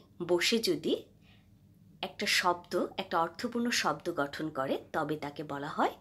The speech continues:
অনুকার শব্দ। অনুকার শব্দ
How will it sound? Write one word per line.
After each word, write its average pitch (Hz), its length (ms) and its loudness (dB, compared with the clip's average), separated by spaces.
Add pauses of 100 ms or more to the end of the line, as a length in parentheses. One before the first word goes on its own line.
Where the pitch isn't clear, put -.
(360)
অনুকার 156 460 0
শব্দ। - 380 -2 (1600)
অনুকার 302 400 8
শব্দ 196 360 2